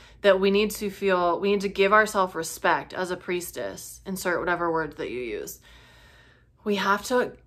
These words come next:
hold ourselves in deep respect and reverence as a priestess, because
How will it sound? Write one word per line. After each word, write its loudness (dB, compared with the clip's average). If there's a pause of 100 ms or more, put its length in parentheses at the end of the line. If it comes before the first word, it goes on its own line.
hold 4
ourselves 4
in -2
deep 0
respect -2
and -8
reverence 0
as -4
a -6
priestess, -6
because -2